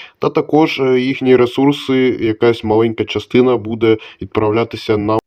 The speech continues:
в імпорт. Також в Республіці Катовіце з'явився новий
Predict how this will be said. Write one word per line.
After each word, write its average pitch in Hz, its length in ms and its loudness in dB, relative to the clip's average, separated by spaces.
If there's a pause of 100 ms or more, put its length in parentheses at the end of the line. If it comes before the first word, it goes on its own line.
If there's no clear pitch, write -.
(120)
в 98 220 -8
імпорт. 117 680 0 (1200)
Також 135 340 2
в 147 100 0
Республіці 123 640 -2
Катовіце 120 760 2
з'явився 110 800 2 (200)
новий 113 560 2